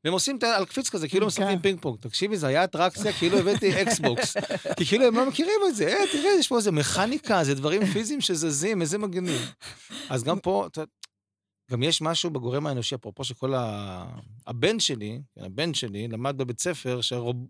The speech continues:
Speaker 1: ר-, תהליכים רובוטיים כבר הולכים להחליף עבודות של אנשים, כן? הוא בן
Speaker 2: <clears throat>
Speaker 1: עשר, אני יודע, אז כבר מלמדים אותם. הוא אמר לי, "עוד מעט לא יהיה עבודות, כי כל ה-, יוחלף על ידי רובוטים." אמרתי לו, "כל הדברים הפשוטים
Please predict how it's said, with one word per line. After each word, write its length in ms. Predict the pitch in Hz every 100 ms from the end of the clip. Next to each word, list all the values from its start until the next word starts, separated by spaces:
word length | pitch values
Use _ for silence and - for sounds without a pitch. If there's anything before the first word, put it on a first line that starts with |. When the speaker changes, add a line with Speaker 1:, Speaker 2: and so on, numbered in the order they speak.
| -
Speaker 1:
ר-, 320 | 123 127 131
תהליכים 440 | 135 135 135 196
רובוטיים 480 | 185 156 143 190 196
כבר 100 | 156
הולכים 260 | 139 123 175
להחליף 320 | 151 165 180
עבודות 300 | 151 131 160
של 100 | -
אנשים, 420 | 139 120 147 113 107
כן? 160 | - 147
הוא 120 | 131
בן 280 | 123 135 139 170 185
Speaker 2:
<clears throat> 220 | 131 - 208
Speaker 1:
עשר, 440 | 165 - - 95 90
אני 80 | 101
יודע, 180 | 107 143
אז 100 | 123
כבר 100 | 139
מלמדים 380 | 135 131 156
אותם. 180 | 180 160 151 - - _
הוא 40 |
אמר 100 | 160
לי, 60 | 208
"עוד 100 | 208
מעט 160 | 226
לא 80 | 220
יהיה 140 | 233
עבודות, 360 | 214 202 233 247
כי 260 | 143 131 127
כל 220 | 160 170
ה-, 60 | 175
יוחלף 540 | 170 175 165 160 175
על 60 | 165
ידי 80 | 170
רובוטים." 420 | 165 165 202 117 - - - -
אמרתי 220 | 127 147
לו, 80 | 165
"כל 140 | -
הדברים 300 | 180 151 165
הפשוטים 680 | 180 - - 110 - 180 151